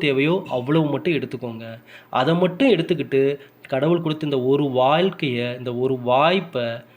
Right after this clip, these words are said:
நல்லபடியா மகிழ்ச்சியா வாழ்ந்துட்டு போங்க. இதுதான் புத்திசாலித்தனம். எதையுமே இங்க அளவுக்கு மீறி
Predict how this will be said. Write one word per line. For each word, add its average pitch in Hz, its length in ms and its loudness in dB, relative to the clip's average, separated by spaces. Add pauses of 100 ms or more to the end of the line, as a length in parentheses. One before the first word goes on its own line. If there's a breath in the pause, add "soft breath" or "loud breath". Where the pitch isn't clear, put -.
(200 soft breath)
நல்லபடியா 139 560 2 (180)
மகிழ்ச்சியா 160 560 0 (120)
வாழ்ந்துட்டு 123 420 -2
போங்க. 120 180 -20 (520)
இதுதான் 147 400 0
புத்திசாலித்தனம். 127 680 -8 (540 loud breath)
எதையுமே 196 460 4
இங்க 220 200 4
அளவுக்கு 175 260 2
மீறி 160 200 2